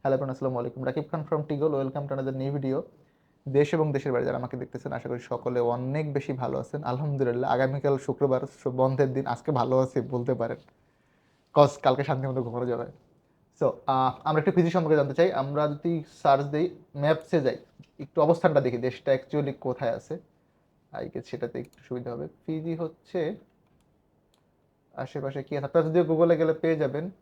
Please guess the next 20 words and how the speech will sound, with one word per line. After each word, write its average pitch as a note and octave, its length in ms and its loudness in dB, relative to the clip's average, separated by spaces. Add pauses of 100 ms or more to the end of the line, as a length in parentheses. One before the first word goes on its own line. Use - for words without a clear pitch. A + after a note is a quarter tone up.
(800)
আহ, C3 580 -2
ওশেনিয়া F#3 380 6
মহাদেশ C3+ 320 2
basically, B2+ 320 -6
হ্যাঁ, F3+ 240 -4
অস্ট্রেলিয়ার, F#3+ 520 4 (320)
আহ, C#3 460 6
থেকে F3+ 460 2 (200)
ডান D3 400 2
সাইডে A#2+ 320 0 (1160)
এই D#3 160 4
যে C#3+ 80 -2
হচ্ছে C#3 280 -8
ফিজি। C#3+ 480 -6 (240)
আহ, A#2+ 60 -20 (800)
ওদের B2+ 160 -6
যদি B2+ 160 -8
আপনি D3 260 -4
Google-এ D3+ 420 4
যান, C#3+ 280 0